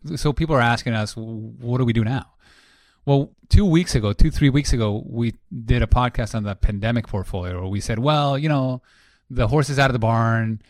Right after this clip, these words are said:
You kinda should have been balanced to begin with and should have known that growth isn't forever and you should have some gold, some commodities, some real estate, some bonds that would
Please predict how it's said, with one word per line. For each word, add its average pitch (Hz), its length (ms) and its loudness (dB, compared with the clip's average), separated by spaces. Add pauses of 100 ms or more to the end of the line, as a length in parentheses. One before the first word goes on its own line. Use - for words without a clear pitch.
(340)
You 123 120 2
kinda 135 320 4
should 156 280 2
have 135 180 2
been 135 220 2
balanced 120 560 0 (140)
to 120 60 4
begin 127 360 4
with 127 360 2
and 104 460 -6
should - 180 4
have 151 100 4
known 147 240 2
that 131 80 -2
growth 127 340 0
isn't 131 240 0
forever 123 440 0
and 113 120 -2
you 107 40 -4
should 113 160 -12
have 110 120 -6
some 113 140 -10
gold, 120 280 -4
some 110 140 -18
commodities, 113 300 -8
some 104 100 -8
real 107 160 -6
estate, 107 300 -10 (340)
some 107 160 -10
bonds 123 460 -2
that 123 160 -4
would 113 260 -6